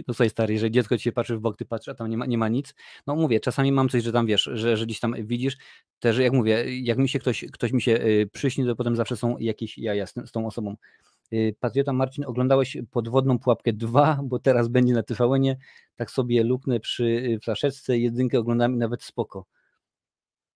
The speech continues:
Podwodna pułapka. A wiesz, że nawet nie kojarzę tego tytułu? Nawet jedynki nie kojarzę. Pod-, Podwodna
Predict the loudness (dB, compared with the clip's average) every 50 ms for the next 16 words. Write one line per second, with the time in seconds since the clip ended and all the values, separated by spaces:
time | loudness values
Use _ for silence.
0 | _ _ _ _ _ -6 -4 -4 -4 -4 -6 -6 -4 -4 -2 0 -2 -2 -2 -4
1 | -2 -2 -2 -2 -4 -6 -8 -6 -4 -4 -2 -2 -2 -2 0 -2 -2 -2 -2 -2
2 | 0 0 0 0 -2 -2 -4 -6 -10 _ _ _ -2 -2 -2 -2 0 0 2 2
3 | 2 4 2 2 2 2 0 2 4 4 4 4 4 2 2 2 2 0 0 -2
4 | -4 -6 -12 -20 -20 -20 _ _ _ _ _ _ -8 -6 -4 -6 -6 -6 -8 -10
5 | -10 -12 -16 _ _ _ _ _ _ _ _ _ _ _ _ _ _ _ _ _
6 | _ _ _ _ -6 -4 -2 -2 -2 0 -2 -2 -4 -8